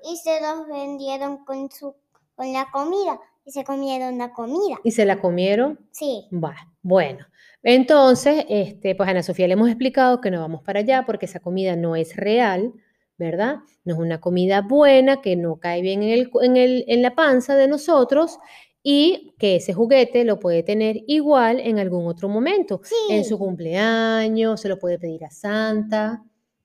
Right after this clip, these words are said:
Speaker 2: ¿verdad? A los Reyes Magos, o sea, pueden haber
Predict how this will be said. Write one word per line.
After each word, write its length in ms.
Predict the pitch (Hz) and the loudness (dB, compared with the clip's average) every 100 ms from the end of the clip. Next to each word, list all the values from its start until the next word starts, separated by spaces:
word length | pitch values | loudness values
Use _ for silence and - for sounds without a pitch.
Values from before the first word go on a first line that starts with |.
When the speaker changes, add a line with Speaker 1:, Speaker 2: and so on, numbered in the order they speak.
| _ | _
Speaker 2:
¿verdad? 300 | 180 175 196 | -16 -8 -2
A 20 | |
los 160 | 214 190 | -2 -2
Reyes 280 | 185 165 151 | -6 -8 -6
Magos, 400 | 190 208 214 208 | 0 2 2 2
o 60 | |
sea, 260 | 190 185 170 - | 0 -2 -4 0
pueden 260 | 202 220 | 2 4
haber 260 | 226 226 | 4 2